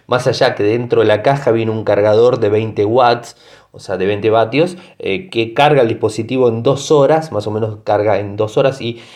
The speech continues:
en media hora carga un treinta por ciento de batería, o sea, tiene carga rápida, el dispositivo soporta carga rápida. Pero bueno, vayamos, eh, a lo que tiene que ver con las características técnicas completas.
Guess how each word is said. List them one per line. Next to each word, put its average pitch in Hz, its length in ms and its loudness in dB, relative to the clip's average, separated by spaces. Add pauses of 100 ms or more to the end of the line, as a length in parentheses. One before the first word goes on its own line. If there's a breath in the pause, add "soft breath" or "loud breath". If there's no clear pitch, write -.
(160 loud breath)
en 113 260 -6
media 139 340 4
hora 139 200 4
carga 123 240 2
un 117 160 -4
treinta 131 360 2
por 104 140 0
ciento 110 220 -2
de 101 80 4
batería, 117 440 0
o 113 40 2
sea, 95 180 -2
tiene 104 280 -4
carga 101 280 2
rápida, 101 380 2
el 92 60 -2
dispositivo 101 500 -8
soporta 98 480 -6
carga 90 260 -2
rápida. - 360 -10 (580 soft breath)
Pero 196 180 2
bueno, 135 320 2
vayamos, 240 640 2
eh, 107 580 -2 (340 loud breath)
a 175 380 0
lo 113 160 0
que 113 100 -2
tiene 147 240 0
que 123 80 -2
ver 147 300 0
con 117 120 2
las 117 120 0
características 120 880 -2
técnicas 123 640 -4
completas. - 760 -10